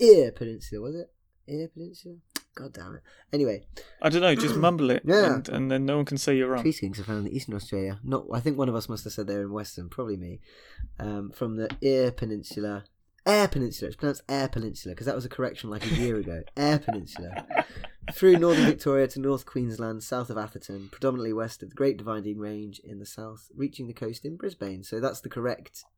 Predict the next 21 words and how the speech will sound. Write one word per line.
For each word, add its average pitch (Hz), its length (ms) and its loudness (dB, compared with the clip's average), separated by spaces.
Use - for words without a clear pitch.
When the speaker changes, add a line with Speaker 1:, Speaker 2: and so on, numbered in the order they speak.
Speaker 1:
um, 101 480 -12
distribution 110 600 -8
of 95 160 -10
tree 123 240 -8
skinks, - 560 -12
if - 120 -18
you're 92 120 -10
interested. 107 540 -10
Uh, 104 300 -8
don't 120 240 -2
listen 104 160 -8
to 104 100 -8
what 95 140 -4
I 101 80 -6
said 98 300 -10
previously, 104 400 -6
whatever 98 300 -8
it 73 40 -10
might 95 140 -12
have - 120 -16
been. 135 220 -8